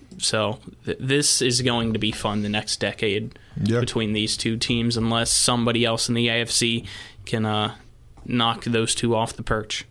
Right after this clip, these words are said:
Speaker 2: All right. Well, I went one and one. Colin, you went one and one. You
Speaker 1: Nope.
Speaker 2: picked the Eagles?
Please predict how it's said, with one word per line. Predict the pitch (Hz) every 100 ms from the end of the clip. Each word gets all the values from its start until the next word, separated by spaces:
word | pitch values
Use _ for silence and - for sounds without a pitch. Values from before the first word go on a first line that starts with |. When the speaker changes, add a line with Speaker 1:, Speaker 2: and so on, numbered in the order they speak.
| - -
Speaker 2:
All | 101
right. | 110 98
Well, | 107 104
I | 120
went | 147 156 -
one | 135 143
and | 147 131
one. | 117 113
Colin, | 110 123 127 123
you | 120
went | 135 143 -
one | 120 120
and | 123
one. | 110 104 107 113 - - - - -
You | -
Speaker 1:
Nope. | 139
Speaker 2:
picked | 196 196
the |
Eagles? | 170 202 302 -